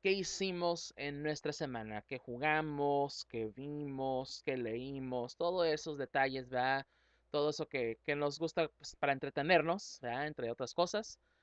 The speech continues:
¿verdad? Pues, ¿qué hicimos? Y, pues, Sasek, ¿qué hiciste tú en tu semana?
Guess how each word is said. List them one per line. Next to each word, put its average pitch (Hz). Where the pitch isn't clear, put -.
¿verdad? 135
Pues, 143
¿qué 147
hicimos? 113
Y, 135
pues, -
Sasek, 226
¿qué 156
hiciste 170
tú -
en 143
tu 139
semana? 107